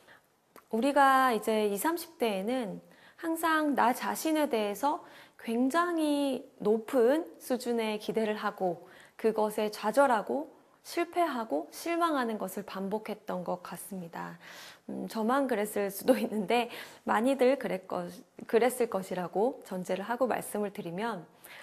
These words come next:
음, 이삼십 대에는 항상 "왜 나는 이것밖에 안 되지? 왜 저 사람은 날 좋아하지 않지?" 어, 이렇게 타인에게, 타인에게 기준을 많이 두었었던 것 같습니다.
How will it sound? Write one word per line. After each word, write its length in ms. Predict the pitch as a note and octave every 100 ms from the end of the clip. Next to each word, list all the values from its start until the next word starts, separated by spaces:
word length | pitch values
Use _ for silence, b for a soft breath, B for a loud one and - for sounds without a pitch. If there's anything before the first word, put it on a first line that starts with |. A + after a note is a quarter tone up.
| B B -
음, 160 | A3+ A3+
이삼십 500 | A#3 A#3 E4+ E4 B3
대에는 420 | A3+ G#3 A3 B3
항상 500 | B3+ B3 C#4+ C4+ F3+ - B B - -
"왜 140 | C#4
나는 320 | A3+ G#3 A#3+
이것밖에 500 | F#3+ G#3 G#3 G#3 -
안 160 | F3 E3
되지? 380 | E3 - A#3+ - B B B B
왜 180 | - A#3+
저 140 | A#3 F3
사람은 420 | A3 G#3 F#3+ F#3+
날 160 | F3+
좋아하지 500 | F3+ - F#3 G3 -
않지?" 520 | - - - A#3+ D4 B B B B -
어, 140 | F#3 -
이렇게 240 | G3 G3+
타인에게, 680 | G3+ E4 F#4 F4+ C#4 A3+ -
타인에게 720 | - F4 F#4 E4 - B3+ D#4+
기준을 400 | - F#3+ G#3+ G#3+
많이 260 | F#3+ F#3+ F#3+
두었었던 540 | F3+ F#3 F#3 - F#3
것 80 | F#3
같습니다. 560 | E3+ - E3+ E3 F3+